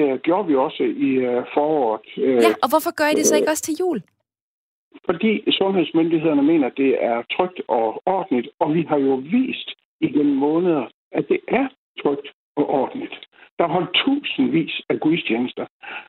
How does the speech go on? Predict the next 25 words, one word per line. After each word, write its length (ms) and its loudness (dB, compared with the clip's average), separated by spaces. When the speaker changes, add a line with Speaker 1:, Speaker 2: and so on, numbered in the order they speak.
Speaker 1:
uden 420 2
at 160 -4
det 80 0
har 80 0
været 180 0
et 140 -4
problem. 420 -2
Vi 300 2
har 140 0
jo 120 2
selvfølgelig 440 0
taget 260 2
den 140 0
her, 200 -2
øh, 260 -4
særlige 400 0
situation 560 0
til 300 -2
efterretning, 480 -2
og 100 -4
det 80 4
er 40 4
vi 100 2
også, 260 0
øh, 180 0